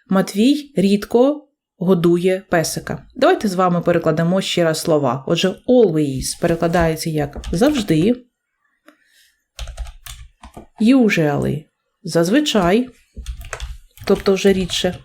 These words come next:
так, за завжди. Often – часто. Sometimes – Інколи. Rarely, рідко.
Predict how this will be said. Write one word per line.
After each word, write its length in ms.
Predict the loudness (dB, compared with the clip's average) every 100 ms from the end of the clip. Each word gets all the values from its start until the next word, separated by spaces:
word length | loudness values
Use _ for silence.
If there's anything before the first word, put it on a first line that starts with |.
| -4
так, 280 | -4 -4 _
за 180 | -2 0
завжди. 460 | 0 -2 -2 -4 -6 -16 -20 -20 -12 0
Often – 500 | 2 2 -2 -2 -2
часто. 600 | -2 0 -2 0 0 0 -6 -20 -20 _ -20 -20 -20 -18 -18 -16 -16 -16 -16 -18 -14 -16 -16 -20 _ _ _ _ -20 -20 _ _ _ _ -14 -14 -16 -18 -14 -14 -16 -20 -20 -10 0
Sometimes – 800 | 2 2 0 0 0 -4 -6 -8 -14 _
Інколи. 580 | 4 4 6 4 4 2 -2 _ _ _ -16 -16 _ _ _ _ _ _ -20 -18 -16 -16 -18 -20 -16 -16 -16 -16 -16 -18 -20 _ _ _ _ _ _ _ _ -4
Rarely, 600 | 2 4 4 4 2 -2 -8 _ _ -2
рідко. 540 | -2 0 0 0